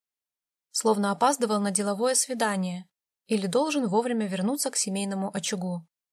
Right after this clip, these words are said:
Однажды он предстал перед Наби с длинной царапиной на левой щеке,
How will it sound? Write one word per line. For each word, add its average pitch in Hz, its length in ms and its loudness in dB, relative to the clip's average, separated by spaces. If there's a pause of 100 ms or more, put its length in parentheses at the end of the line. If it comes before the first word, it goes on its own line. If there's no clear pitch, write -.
(880)
Однажды 240 520 2
он 208 160 0
предстал 214 460 -2
перед 202 240 -4
Наби 196 400 -4 (640)
с 196 160 -4
длинной 220 460 0
царапиной 220 600 0
на 185 100 -4
левой 254 300 -2
щеке, 208 540 -6